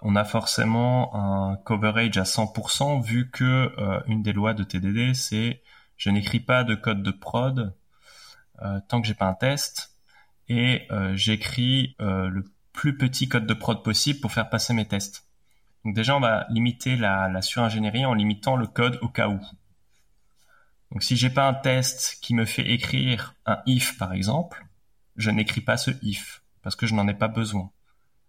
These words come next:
Ou alors, si j'ai ce besoin-là, c'est qu'il me faut d'abord un test qui échoue pour dire, « Ok, je veux spécifier que j'ai besoin de vérifier, par exemple, que, euh, je vais pas accéder à, euh, un index, euh,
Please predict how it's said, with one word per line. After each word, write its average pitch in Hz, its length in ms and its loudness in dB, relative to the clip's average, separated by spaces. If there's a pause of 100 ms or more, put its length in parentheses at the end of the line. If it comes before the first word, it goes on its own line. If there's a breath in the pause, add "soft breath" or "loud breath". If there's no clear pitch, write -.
(300)
Ou 101 100 -2
alors, 120 480 2
si 120 520 2
j'ai 110 200 0
ce - 160 0
besoin-là, 98 760 2
c'est - 200 -6
qu'il - 180 -6
me - 40 -10
faut - 120 -2
d'abord 98 240 2
un 90 80 0
test - 320 -2
qui 95 120 -2
échoue 156 400 0 (540)
pour 95 140 -2
dire, « 107 180 2
Ok, 101 200 0
je 104 100 -2
veux 95 80 -6
spécifier 107 720 0
que 107 260 2
j'ai 101 120 2
besoin 101 280 0
de 101 80 -2
vérifier, 98 600 0
par - 200 -8
exemple, 95 520 -4
que, - 120 -6
euh, 90 320 -2 (420 loud breath)
je - 120 -6
vais 90 60 0
pas 104 160 2
accéder 98 600 0
à, 92 360 2
euh, 85 240 -8
un 95 200 0
index, 92 580 0
euh, 87 200 -6